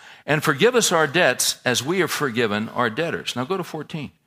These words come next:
"For if you forgive others for their transgressions,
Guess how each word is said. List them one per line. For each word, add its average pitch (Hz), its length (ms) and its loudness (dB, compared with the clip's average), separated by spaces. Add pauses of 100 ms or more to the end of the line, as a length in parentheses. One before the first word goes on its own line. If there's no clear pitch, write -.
(680)
"For 170 220 4
if 147 120 2
you 269 120 4
forgive 185 400 2
others 165 400 4
for 139 160 0
their 151 160 2
transgressions, 139 960 0